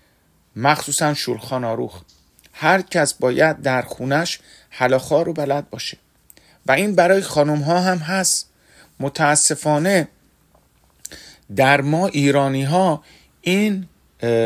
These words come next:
رسم شده که می‌گن خانم‌ها پاتور هستن، خانم‌ها لازم ندارن تورا بخونن و این کاملاً اشتباهه. و من ثابت می‌کنم بهتون، اگر شما در آمریکا،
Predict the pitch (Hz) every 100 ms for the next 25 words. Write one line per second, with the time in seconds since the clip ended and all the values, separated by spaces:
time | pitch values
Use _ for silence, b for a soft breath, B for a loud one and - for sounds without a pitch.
0 | 110 - 110 127 170 185 - 160 - 143
1 | 135 170 165 135 135 151 180 175 B B
2 | - 160 170 170 202 233 220 220 202 175
3 | 175 - 165 170 - _ b b b b
4 | 160 180 180 247 220 165 160 202 202 180
5 | 196 202 190 151 139 - 131 131 113 -
6 | 113 117 - B B B B B B 107
7 | 135 196 - - 143 135 143 202 - -
8 | 135 180 180 - - b b b b b
9 | 107 123 165 156 - 139 185 214 143 -
10 | 120 110 101 95 - - - 98 139 135
11 | 143 147 160 135 131 120 117 - 127